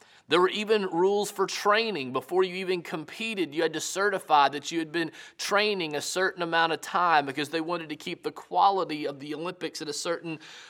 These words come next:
level. And then when you competed, you have to follow the rules or else you would be disqualified. And Paul seems to be saying, just like in athletics, if you,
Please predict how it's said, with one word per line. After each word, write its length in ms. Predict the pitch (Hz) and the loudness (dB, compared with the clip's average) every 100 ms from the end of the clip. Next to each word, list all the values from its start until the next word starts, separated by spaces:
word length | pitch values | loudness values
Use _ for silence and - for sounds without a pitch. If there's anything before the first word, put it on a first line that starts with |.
| - | -4
level. 480 | 170 185 147 147 147 | 2 4 4 2 -2
And 100 | 165 | 0
then 120 | 175 | -2
when 140 | 185 | -2
you 80 | 190 | -4
competed, 720 | - 190 180 - 247 240 165 | -2 -2 -2 -6 -4 -4 -4
you 80 | 151 | 0
have 160 | 156 - | -2 0
to 120 | 151 | -6
follow 480 | - 160 160 175 185 | -4 0 2 4 2
the 160 | 185 | 2
rules 520 | 175 202 220 202 156 139 | 0 -2 -6 -2 -2 -4
or 140 | 139 | -4
else 240 | 143 - | -4 -6
you 60 | 160 | -6
would 160 | 156 147 | -8 -6
be 220 | 175 170 - - 120 | -8 -8 -12 -18 -8
disqualified. 1300 | 160 - - - 175 175 143 143 135 127 113 107 101 - - | -6 -6 -6 0 2 4 0 0 4 6 4 2 -8 -16 -6
And 120 | 156 | -6
Paul 240 | - 202 208 | 0 2 2
seems 280 | 202 190 170 | 0 -4 -6
to 60 | |
be 120 | 170 170 | -8 -6
saying, 480 | - 180 190 202 | -2 0 0 0
just 320 | 139 175 190 190 | -2 -2 0 0
like 360 | 190 196 - | 0 0 -2
in 340 | 175 190 185 170 | -2 0 0 2
athletics, 880 | 165 170 143 202 214 160 175 - - - - - | 2 2 0 -2 0 0 -2 -8 -12 -20 -20 -8
if 200 | 147 156 | -8 -4
you, 260 | 180 180 | -4 -4